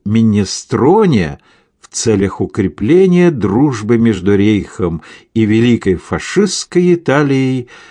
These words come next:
была поручена особая миссия: путешествие на борту графа Цепелина, этого символа мощи национал-социализма.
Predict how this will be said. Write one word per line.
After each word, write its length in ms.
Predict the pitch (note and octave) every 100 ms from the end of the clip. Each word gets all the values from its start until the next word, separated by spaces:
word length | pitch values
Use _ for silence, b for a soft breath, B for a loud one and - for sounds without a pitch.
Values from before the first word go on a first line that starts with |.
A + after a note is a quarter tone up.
| B
была 320 | - G2+ A2 A2+
поручена 640 | A2 A2 A#2 - G#2+ A2+
особая 500 | G#2+ A#2 A#2 A2+ A#2
миссия: 760 | B2 B2+ A2+ - A2 E2+ D2+ - B B B
путешествие 880 | - C3 A#2 A2 C#3 D3 - - C#3+
на 160 | C#3 C3+
борту 400 | B2+ B2+ - D3
графа 600 | G2 G2+ A#2 C#3+ - B2+
Цепелина, 760 | - C3 A2+ C3+ D3 C3+ G#2 G2
этого 480 | - A#2+ A#2 A2 G#2
символа 720 | - - D3+ F3+ E3 D#3+ D#3
мощи 840 | D3+ D3+ C#3+ - - - C3+ B2+ B2 B -
национал-социализма. 1700 | A#2 A2+ A2 G2 G#2 A#2 A2 - G#2+ - G#2 G#2 G2 E2+ E2 D#2